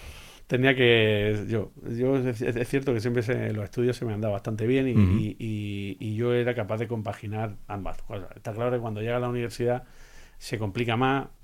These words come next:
Speaker 1: Yo me
Speaker 2: Ya.
Speaker 1: acuerdo un profesor, que no voy a decir el nombre,
Speaker 2: <laughs>
Speaker 1: yo hice ingeniería técnica agrícola en la Universidad de Almería.
Speaker 2: Ujú.
Speaker 1: Yo empecé camino en Granada.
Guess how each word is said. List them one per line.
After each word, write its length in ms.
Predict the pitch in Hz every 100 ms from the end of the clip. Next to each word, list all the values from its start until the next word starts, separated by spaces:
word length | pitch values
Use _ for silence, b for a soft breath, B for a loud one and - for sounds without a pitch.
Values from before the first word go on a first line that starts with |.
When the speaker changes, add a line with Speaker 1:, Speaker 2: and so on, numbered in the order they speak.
| - -
Speaker 1:
Yo 120 | -
me 80 | 92
Speaker 2:
Ya. 40 | 90
Speaker 1:
acuerdo 440 | 127 120 120 117
un 220 | 117 117
profesor, 500 | 113 113 110 117 117
que 80 | -
no 80 | 104
voy 60 |
a 20 | 110
decir 140 | 104
el 60 | 98
nombre, 240 | 113 131
Speaker 2:
<laughs> 1120 | 139 113 - 127 - 117 - - - - - 131
Speaker 1:
yo 160 | 135
hice 380 | 131 - 135 131
ingeniería 340 | 120 123 123
técnica 280 | 120 120 113
agrícola 500 | 107 135 135 120 113
en 80 | 110
la 60 | 104
Universidad 340 | 107 101 123
de 60 | 110
Almería. 420 | 101 120 156 165 -
Speaker 2:
Ujú. 220 | 95 123
Speaker 1:
Yo 160 | 110 131
empecé 280 | 123 113
camino 360 | 123 110 120 120
en 80 | 110
Granada. 480 | 104 131 156 175